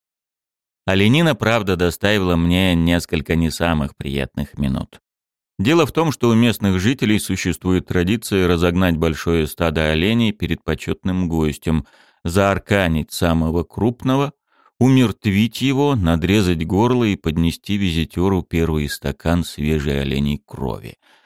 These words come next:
Признаюсь честно, даже на кориде мысль о том, что предстоит пережить в следующее мгновение, не угнетала меня настолько, насколько вид стакана до краёв, наполненного бурой жидкостью с характерным запахом.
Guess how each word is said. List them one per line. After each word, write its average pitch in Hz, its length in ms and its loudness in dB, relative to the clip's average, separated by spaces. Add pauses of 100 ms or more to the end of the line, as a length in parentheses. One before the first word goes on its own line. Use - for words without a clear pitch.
(340)
Признаюсь 123 640 2
честно, 113 640 0
даже 113 240 2
на 123 140 2
кориде 113 580 0
мысль 101 360 2
о 85 100 2
том, 87 260 0
что 82 180 -4
предстоит 82 640 -4
пережить 80 460 0
в - 40 -18
следующее 78 560 -4
мгновение, 90 680 0
не 110 120 4
угнетала 101 540 2
меня 101 300 2
настолько, 95 680 2
насколько 113 600 2
вид 104 260 2
стакана 117 760 0
до 95 140 0
краёв, 92 560 2
наполненного 87 720 2
бурой 90 540 0
жидкостью 87 760 -4
с - 60 -10
характерным 80 800 -2
запахом. 71 680 -6